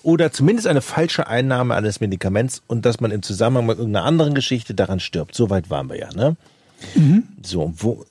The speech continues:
Speaker 1: siebentausend Fälle. In den siebentausend, mussten diese, mussten die, diese siebentausend Fälle irgendeine spezielle Körpereigenschaft gehabt oder hatten die
Speaker 2: Nee.
Speaker 1: alle eine gespitz-,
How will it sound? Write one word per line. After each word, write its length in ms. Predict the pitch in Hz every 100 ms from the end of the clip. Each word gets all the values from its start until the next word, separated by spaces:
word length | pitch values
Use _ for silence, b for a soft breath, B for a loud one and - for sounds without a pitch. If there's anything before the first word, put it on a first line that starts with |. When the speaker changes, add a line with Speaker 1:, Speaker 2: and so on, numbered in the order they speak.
| -
Speaker 1:
siebentausend 840 | 101 92 131 135 - 107 98 95
Fälle. 560 | - - 87 76 53 53 B B B B B B B B -
In 160 | 104
den 240 | 98 110 101
siebentausend, 640 | 131 160 156 135 127 123 B B B
mussten 540 | - 165 214 - 220 139
diese, 420 | 165 190 180 156 -
mussten 440 | 156 185 - 190 151
die, 600 | 151 151 156 151 151 -
diese 340 | 127 147 165
siebentausend 560 | 135 156 151 143 143 143
Fälle 260 | - 143 143
irgendeine 760 | 143 151 151 127 139 131 127 - _ _ _ _ _ _ _ _ _ _
spezielle 1200 | - - 123 - - - 123 127 127 120 117 117 _ _ _
Körpereigenschaft 960 | - 143 - 143 147 170 175 - 165 -
gehabt 300 | 156 156 -
oder 160 | 131 107
hatten 200 | 156 151
die 60 |
Speaker 2:
Nee. 60 | 143
Speaker 1:
alle 140 | 135
eine 140 | 147 139
gespitz-, 640 | 131 - - 139 - -